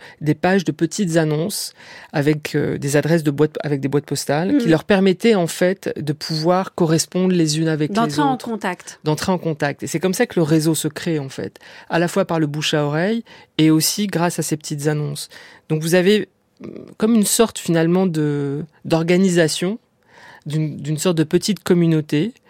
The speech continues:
Speaker 1: et qui préfigure, en fait, ce qui va se passer à la fin des années soixante, où vous avez tous ces groupes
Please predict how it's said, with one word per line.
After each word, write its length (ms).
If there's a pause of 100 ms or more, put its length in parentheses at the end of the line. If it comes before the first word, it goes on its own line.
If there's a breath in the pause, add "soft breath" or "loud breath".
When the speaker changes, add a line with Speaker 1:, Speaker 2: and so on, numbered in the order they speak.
(400 loud breath)
Speaker 1:
et 120
qui 140
préfigure, 640
en 80
fait, 240
ce 40
qui 100
va 100
se 80
passer 280
à 60
la 80
fin 220
des 100
années 180
soixante, 600
où 80
vous 160
avez 160
tous 160
ces 180
groupes 440